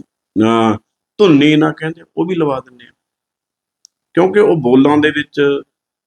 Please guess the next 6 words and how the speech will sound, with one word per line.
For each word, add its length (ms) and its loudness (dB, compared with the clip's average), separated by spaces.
ਕਹਿਣ 280 0
ਦੇ 140 0
ਵਿੱਚ 280 -4
ਤਾਕਤ 480 -4
ਹੁੰਦੀ 340 2
ਹੈ, 60 -10